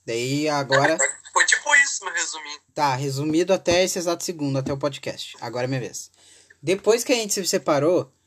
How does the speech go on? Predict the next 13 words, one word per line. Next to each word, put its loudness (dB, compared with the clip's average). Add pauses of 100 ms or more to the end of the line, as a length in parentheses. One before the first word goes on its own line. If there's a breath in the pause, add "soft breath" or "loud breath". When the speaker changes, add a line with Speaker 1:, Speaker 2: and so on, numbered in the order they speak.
(380)
Speaker 1:
ah, 6
a 0
gente -4
foi -2
pra 0
praia, 2
eu 2
e 2
meus, 0 (100)
eu 0
e -2
meus -4
pais. 0